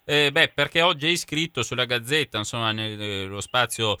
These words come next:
eh, che c'è sempre dopo le partite, il tuo commento, il titolo è Pe-, "Per Pederzoli e company è una legittima e meritata rivincita". Allora il nostro ascoltatore dice, eh, "Non lodate troppo, dovevi evitare di lodare troppo Pederzoli, è un anno che giochiamo senza centravanti,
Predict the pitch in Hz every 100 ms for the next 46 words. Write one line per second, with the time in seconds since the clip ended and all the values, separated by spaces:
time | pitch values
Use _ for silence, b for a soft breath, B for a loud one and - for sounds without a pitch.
0 | B B - 113 110 107 104 101 95 -
1 | 120 123 147 131 117 123 127 123 120 -
2 | 117 135 147 120 110 104 123 139 147 160
3 | 131 110 117 110 120 120 110 156 139 127
4 | 120 82 - 135 135 _ - - - 160
5 | 156 120 - 170 156 147 - 170 131 165
6 | - 156 151 160 147 143 143 147 151 139
7 | 151 - 147 135 131 131 - 135 139 131
8 | 160 175 135 101 117 131 160 135 139 147
9 | 120 - 120 131 170 156 135 139 113 107
10 | 87 b b b - 120 120 113 110 110
11 | 107 104 101 98 98 117 170 202 147 131
12 | 143 156 147 - 147 143 - 107 113 123
13 | 151 131 117 143 143 123 113 113 120 120
14 | 117 113 139 127 113 123 151 170 - 185
15 | 147 127 131 143 127 127 117 113 139 127
16 | 113 120 - 107 127 143 151 170 156 -
17 | 127